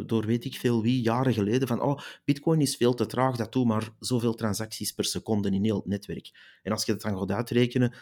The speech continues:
dan is dat inderdaad niet spectaculair hoog, zeker in vergelijking met Visa.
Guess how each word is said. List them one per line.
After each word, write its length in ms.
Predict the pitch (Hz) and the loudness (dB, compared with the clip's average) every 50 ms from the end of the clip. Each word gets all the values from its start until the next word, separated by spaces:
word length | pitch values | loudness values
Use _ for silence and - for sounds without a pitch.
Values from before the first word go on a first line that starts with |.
| - _ | -20 _
dan 120 | - 95 | -4 -2
is 100 | 101 104 | -2 0
dat 140 | 107 101 92 | 0 -2 0
inderdaad 440 | 101 101 92 87 - 107 110 117 113 | 0 -2 -2 0 0 0 0 0 2
niet 220 | 104 107 113 113 - | 2 2 2 2 -2
spectaculair 720 | - - 117 110 - 107 101 - - 107 101 101 98 92 | -4 -4 -6 -6 -6 -10 -10 -4 -2 0 0 2 0 0
hoog, 240 | 92 104 113 127 117 - | 2 2 2 2 2 0
zeker 420 | - - - 98 110 113 120 110 | -6 -4 0 0 0 2 2 2
in 100 | 104 101 | 2 2
vergelijking 540 | 95 101 95 98 98 104 107 113 117 110 101 | 0 -2 -2 0 -2 -2 -2 -2 -2 -2 -2
met 200 | 101 95 90 92 | -2 -2 -4 -2
Visa. 380 | 95 110 113 98 - 78 - | 0 0 0 2 0 -4 -8